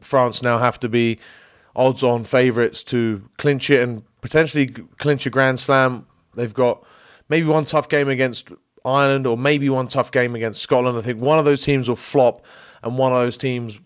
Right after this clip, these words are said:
actually might turn over the French, because as cliched as it is to say,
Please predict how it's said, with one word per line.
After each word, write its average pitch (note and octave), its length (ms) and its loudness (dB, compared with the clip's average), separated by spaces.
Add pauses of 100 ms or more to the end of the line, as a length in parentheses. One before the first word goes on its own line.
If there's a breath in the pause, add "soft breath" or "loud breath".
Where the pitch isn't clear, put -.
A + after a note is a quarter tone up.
actually C#3+ 280 0
might D3 200 0
turn C#3 260 0
over B2+ 280 2
the A2+ 80 0
French, G#2+ 340 -4
because A2+ 300 -6
as A2 100 -10
cliched D#3+ 480 0
as D3 100 -2
it D3 120 0
is D3 140 -2
to C#3 60 -10
say, D#3 380 0